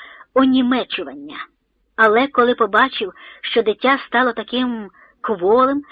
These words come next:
що навіть не підіймається з ліжка, категорично кинув: "І цю теж". Віра Удовенко діждалась, коли в ревірі чергувала знайома медсестра,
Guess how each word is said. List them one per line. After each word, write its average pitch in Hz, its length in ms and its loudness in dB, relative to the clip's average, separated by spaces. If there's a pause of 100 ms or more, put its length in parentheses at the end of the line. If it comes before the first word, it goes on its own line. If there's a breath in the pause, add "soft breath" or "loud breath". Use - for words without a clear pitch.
(120 loud breath)
що 240 200 -2
навіть 220 320 -2
не 214 80 -8
підіймається 196 720 -4
з - 0 -
ліжка, 202 480 -6 (560 soft breath)
категорично 285 760 0
кинув: 214 460 -4 (1120)
"І 254 200 2 (200)
цю 277 240 4 (100)
теж". 160 500 -6 (2000)
Віра 240 320 -2
Удовенко 226 440 -8
діждалась, 202 600 -8 (340 soft breath)
коли 220 200 4
в 202 40 -2
ревірі 214 340 -2
чергувала 202 480 -6
знайома 196 320 -8
медсестра, 185 720 -8